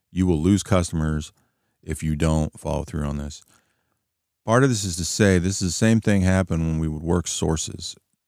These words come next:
is things like people making promises, 'cause you actually should never should make promises. But if you need to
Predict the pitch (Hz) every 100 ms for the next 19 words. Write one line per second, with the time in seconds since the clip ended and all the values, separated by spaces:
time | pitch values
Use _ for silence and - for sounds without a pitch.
0 | _ _ _ 76 76 - 87 82 80 73
1 | 87 82 85 82 80 87 82 76 - -
2 | - 80 87 82 90 82 80 82 73 73
3 | 90 76 71 69 78 76 73 - 78 78
4 | 78 85 87 87 90 87 78 - 76 73